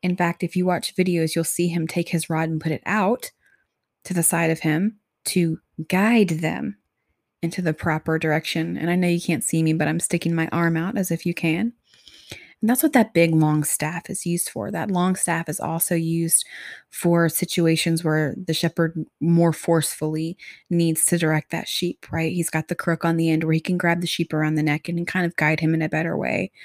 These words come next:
But he's never actively taking that rod and, and hitting the sheep, though I'm sure there are some shepherds that do. And when we compare the rod and the shepherd to God, God's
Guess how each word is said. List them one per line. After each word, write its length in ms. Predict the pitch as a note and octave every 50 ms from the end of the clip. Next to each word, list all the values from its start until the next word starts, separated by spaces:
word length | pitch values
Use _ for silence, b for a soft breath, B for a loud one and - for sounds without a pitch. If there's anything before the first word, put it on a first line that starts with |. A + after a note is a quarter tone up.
| B B B B B B B B
But 60 | -
he's 100 | G#3+ G#3
never 320 | B3 C4 C4+ B3 - - - -
actively 420 | D3 E3+ F3 - - F3 F3 E3+
taking 320 | E3 - F3 E3+ - E3+ E3
that 160 | D#3 - -
rod 160 | - - E3
and, 180 | E3+ E3+ E3 - -
and 280 | - E3 D#3+ D#3+ - -
hitting 380 | - - - F#3+ F3+ E3+ E3 -
the 100 | - -
sheep, 360 | - - F3 F3 F#3 - - - - - _ _ _ _ _ _ _ _ _ _ _ _ _ _ _ - -
though 240 | A3 G#3+ F#3 F3 E3
I'm 140 | E3 E3+ E3+
sure 160 | - F3+ D#3+
there 160 | D3+ D3+ D3
are 80 | D3+ E3
some 180 | - - D3
shepherds 380 | D#3 - - - - D3 D#3 -
that 160 | - B2+ -
do. 200 | - B1 - - _ _ _ _ _ _ _ _ _ _ _ _ _ _ _ _ _ _ _ _ _ b b b b b b b b b b b b b b b b b b b -
And 100 | G#3+ G#3+
when 80 | G#3+ G#3+
we 80 | G#3+
compare 880 | G3+ - G#3+ G3+ G3+ - - A#3 B3+ B3+ G#3+ F#3 F3 F3+ G3 A3 A#3 _ _ _
the 140 | G3+ F3+ F3
rod 540 | E3 E3 D#3+ D#3 - - F3+ F#3 F#3+ -
and 160 | - E3+ E3+ E3+
the 40 | D#3+
shepherd 440 | - - D#3+ D#3+ - E3 E3 F#3+ -
to 100 | - -
God, 500 | - - A#3 A#3 F#3+ - - - - -
God's 500 | D#3 D#3 D#3+ E3+ - - - - -